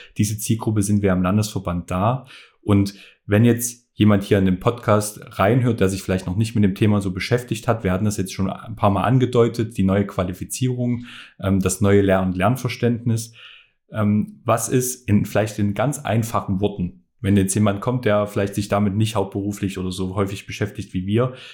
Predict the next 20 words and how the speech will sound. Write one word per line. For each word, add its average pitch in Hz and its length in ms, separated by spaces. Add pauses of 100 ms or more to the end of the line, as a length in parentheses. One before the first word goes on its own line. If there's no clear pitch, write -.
(140)
wie 113 160
würdest 123 300
du 113 40
vielleicht 98 300
die - 80
Kernänderungen 120 840
seit 101 340
jetzt 101 180
ersten 104 300
ersten 104 340
dreiundzwanzig, 98 840
vor 90 140
allem 101 360
in 101 100
der 90 140
Ausbildung, 110 520
dann 95 160
vielleicht 92 280
auch - 140
beschreiben? - 640